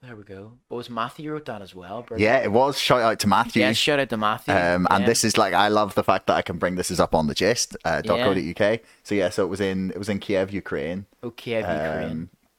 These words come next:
Speaker 2: twenty-seven hour bidding war. That's pretty wild.
Speaker 1: Yeah,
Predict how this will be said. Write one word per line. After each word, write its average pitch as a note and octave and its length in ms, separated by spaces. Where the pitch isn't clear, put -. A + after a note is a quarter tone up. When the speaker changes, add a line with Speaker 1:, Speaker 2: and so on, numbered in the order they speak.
Speaker 2:
twenty-seven G#2+ 480
hour F2+ 200
bidding G2+ 280
war. C3 320
That's - 140
pretty A2+ 240
wild. B2+ 520
Speaker 1:
Yeah, G2 300